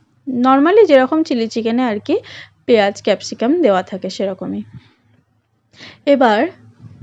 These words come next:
এগুলো কাটা হয়ে গেলে আমি এখানে কাঁচা লঙ্কাগুলোকে তিন টুকরো করে কেটে নিয়েছি। আর এবার আমি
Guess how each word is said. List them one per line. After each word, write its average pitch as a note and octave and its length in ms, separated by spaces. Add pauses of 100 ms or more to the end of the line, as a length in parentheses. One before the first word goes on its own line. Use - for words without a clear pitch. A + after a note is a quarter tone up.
(1040)
এগুলো C4 320
কাটা A#3+ 280
হয়ে C#4+ 300
গেলে A3+ 300
আমি A3 300
এখানে A3+ 280 (600)
কাঁচা G#3+ 280
লঙ্কাগুলোকে A3 920 (580)
তিন B3+ 240
টুকরো A#3 300
করে A#3+ 220 (180)
কেটে G3+ 240
নিয়েছি। F3+ 460 (540)
আর B3 240 (480)
এবার A#3+ 240
আমি C4+ 180